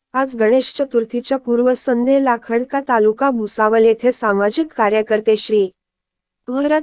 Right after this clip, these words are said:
टेलर व दीपक बोरणारे यांच्या विनंतीवरून त्यांच्या घराजवळ रस्त्यावर पर्यावरण जागर प्रतिष्ठानचे संचालक सुरेंद्र सिंग पाटील, खडका गावचे पोलीस पाटील दारासिंग पाटील, सामाजिक कार्यकर्ते रणजित सिंग राजपूत,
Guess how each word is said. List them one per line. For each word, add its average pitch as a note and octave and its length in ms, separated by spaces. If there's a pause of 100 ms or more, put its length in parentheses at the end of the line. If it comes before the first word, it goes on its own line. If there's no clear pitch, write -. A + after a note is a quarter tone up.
(120)
टेलर B3 360
व C4 120
दीपक C4+ 300
बोरणारे A#3+ 680
यांच्या G#3+ 340
विनंतीवरून B3+ 760
त्यांच्या A3+ 420
घराजवळ A3 540
रस्त्यावर A#3 560
पर्यावरण B3+ 640
जागर A#3 400
प्रतिष्ठानचे A#3+ 840
संचालक A3+ 600
सुरेंद्र C#4 480
सिंग B3 280
पाटील, B3 380 (100)
खडका A#3+ 360
गावचे A3+ 440
पोलीस B3 400
पाटील B3 380
दारासिंग G#3 540
पाटील, A#3 420
सामाजिक A3+ 560 (100)
कार्यकर्ते B3+ 640
रणजित A3+ 520
सिंग D4 300
राजपूत, C4 480